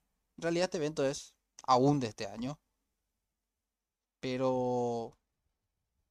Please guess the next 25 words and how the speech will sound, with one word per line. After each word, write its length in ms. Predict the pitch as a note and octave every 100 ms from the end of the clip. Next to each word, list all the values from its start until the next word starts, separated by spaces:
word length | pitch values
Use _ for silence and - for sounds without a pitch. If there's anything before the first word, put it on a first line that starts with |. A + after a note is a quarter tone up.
| _
se 140 | - D#3
siente 320 | - F3+ G#3
más 140 | G3
como 220 | F3+ G3 F3
un 80 |
evento 260 | E3+ F#3 F3+
del 100 | D#3+
año 220 | D#3 D#3+
que 100 | D3
viene, 380 | C3 B2+ A#2 A#2 _
porque 260 | - C3 C3+
ya 260 | C3 C3 B2+
es 140 | -
fa-, 200 | - B2
a, 480 | - B2+ A#2 - -
a 80 | C3
puertas, 640 | D3+ D#3 - - - - _ _
a 140 | -
minutos. 640 | C#3 D3 F#3+ G3 A#2+ - - - _ _ _ _ _ _ _ _
La 120 | D3
verdad 260 | D3 C#3+ E3+
me 100 | G3
parece 300 | F3+ D#3+ F3+
que 300 | F#3+ F3+ D3
incluso, 760 | D#3+ D#3 - A#3 D#4+ - A#2